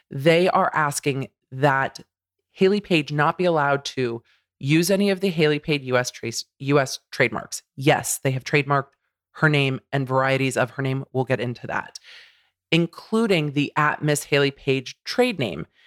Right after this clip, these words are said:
At Miss Haley Page is the name of all of her social media handles. And any other copy, reproduction, or colorable imitation or simulation of plaintiff's trademarks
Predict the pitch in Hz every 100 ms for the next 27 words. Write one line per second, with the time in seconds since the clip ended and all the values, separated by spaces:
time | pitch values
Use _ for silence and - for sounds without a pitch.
0 | _ - 180 185 226 240 - 202 196 175
1 | 160 156 147 156 139 131 131 - 123 131
2 | - 131 - 123 - 127 147 160 147 123
3 | - _ _ 120 113 60 - - _ _
4 | _ - 160 160 175 190 165 - - 175
5 | - 190 180 160 - 156 147 - 143 135
6 | - - 165 170 165 160 _ _ _ -
7 | 190 180 175 165 175 - 139 131 - -
8 | 147 156 143 - 131 - - 135 123 131
9 | - 131 117 - 123 120 113 - - 165
10 | 160 147 139